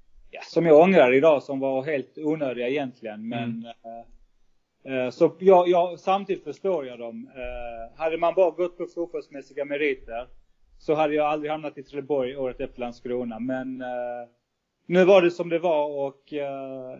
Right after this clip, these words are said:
Speaker 1: det, det är liksom, det är ingenting att göra åt idag, men, eh, jag har, sen, sen jag flyttade till Malta så har jag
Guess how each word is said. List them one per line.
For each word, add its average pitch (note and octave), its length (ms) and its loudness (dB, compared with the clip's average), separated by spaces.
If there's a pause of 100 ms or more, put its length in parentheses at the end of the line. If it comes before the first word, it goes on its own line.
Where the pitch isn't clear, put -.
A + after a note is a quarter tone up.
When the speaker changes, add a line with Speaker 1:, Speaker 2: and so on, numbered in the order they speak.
Speaker 1:
det, C3+ 260 -4
det C3+ 100 -8
är C3+ 40 -6
liksom, C3+ 260 -6
det C#3+ 60 -4
är - 20 -4
ingenting C#3 220 -4
att C3+ 60 0
göra C3 140 -2
åt B2+ 120 -6
idag, C3 300 -2
men, B2 340 -10
eh, B2 300 -10 (680)
jag D#3 180 6
har, D#3 380 0
sen, E3 420 4
sen F3+ 180 2
jag E3 160 0
flyttade F#3 300 4
till D#3 200 -6
Malta D#3+ 340 -2
så C#3 100 -6
har C#3 80 0
jag C#3 140 0